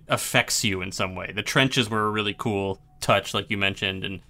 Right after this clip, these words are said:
having some destructible stuff. I, I, I actually wish that they did a little more with that since they went in that direction in the first place, but, but it was, you know, better than it just being, like, a mat that you run around on.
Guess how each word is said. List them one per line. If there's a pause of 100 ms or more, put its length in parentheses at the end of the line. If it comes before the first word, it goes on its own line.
(180)
having
some
destructible
stuff.
I,
I,
I
actually
wish
that
they
did
a
little
more
with
that
since
they
went
in
that
direction
in
the
first
place,
but, (400)
but
it
was, (500)
you
know,
better
than
it
just
being,
like, (1400)
a
mat
that
you
run
around
on.